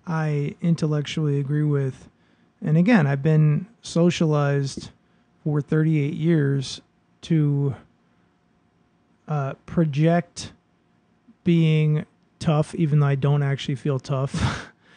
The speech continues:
<laughs> to project being, um, uh, you know, uh, ju-, just to build, build walls against, uh, around myself and, and around, like, feeling vulnerable and having, you know, visible feelings.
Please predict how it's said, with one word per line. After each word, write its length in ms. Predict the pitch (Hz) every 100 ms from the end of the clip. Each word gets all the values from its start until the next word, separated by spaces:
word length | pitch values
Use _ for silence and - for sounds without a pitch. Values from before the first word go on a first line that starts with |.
| -
<laughs> 320 | _ _ _
to 120 | 165
project 520 | 151 143 160 165 -
being, 600 | 156 151 147 143 147 190
um, 500 | 156 143 135 131 151 - _ _ - _ _ -
uh, 360 | 147 143 139 143 208 _ _ -
you 120 | 170
know, 320 | 147 139 180 - _ -
uh, 340 | 147 139 139 - _ _ _ _ -
ju-, 140 | 262
just 260 | 208 285 247
to 80 | 196
build, 520 | 196 196 180 160 -
build 240 | 185 175
walls 380 | 156 165 165 143
against, 500 | 156 143 147 - - - _ _
uh, 280 | 170 147 - 220 202 196 226
around 380 | 170 156 156 151
myself 460 | 143 - 156 135
and, 240 | 151 143 180
and 120 | 143
around, 380 | 143 147 147 143
like, 180 | 139 135
feeling 360 | - 156 147
vulnerable 460 | 143 143 143 135 135
and 100 | 131
having, 440 | 143 135 139 202 226
you 80 | 151
know, 240 | 131 131 - _ _ _ 147
visible 400 | 170 156 139 139
feelings. 640 | - 208 165 147 135